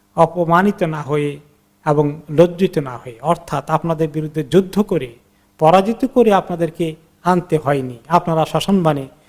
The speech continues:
নিজ দায়িত্বে, নিজ সম্মান রক্ষা করে আপনারা এসেছেন ইসলাম স-, সম্পর্কে জানতে, সেজন্য আপনাদেরকে ওয়েলকাম। এরপরে তারা বললেন, "ইয়া রাসূলুল্লাহ।"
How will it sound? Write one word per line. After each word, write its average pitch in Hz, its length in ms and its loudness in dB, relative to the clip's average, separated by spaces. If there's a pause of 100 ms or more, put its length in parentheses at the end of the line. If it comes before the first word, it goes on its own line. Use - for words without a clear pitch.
(240)
নিজ 185 240 4
দায়িত্বে, 135 480 -6 (540)
নিজ 151 140 0
সম্মান 143 360 -2
রক্ষা 143 280 -8
করে 135 300 -10 (380)
আপনারা 143 300 -4
এসেছেন 143 360 -14
ইসলাম 131 260 -12
স-, - 260 -20
সম্পর্কে 135 320 -8
জানতে, 151 420 -2 (400)
সেজন্য 143 340 -2
আপনাদেরকে 131 520 -12 (340)
ওয়েলকাম। 147 480 0 (1300)
এরপরে 165 480 2 (200)
তারা 156 200 4
বললেন, 147 340 -4
"ইয়া 151 140 0
রাসূলুল্লাহ।" 143 600 -8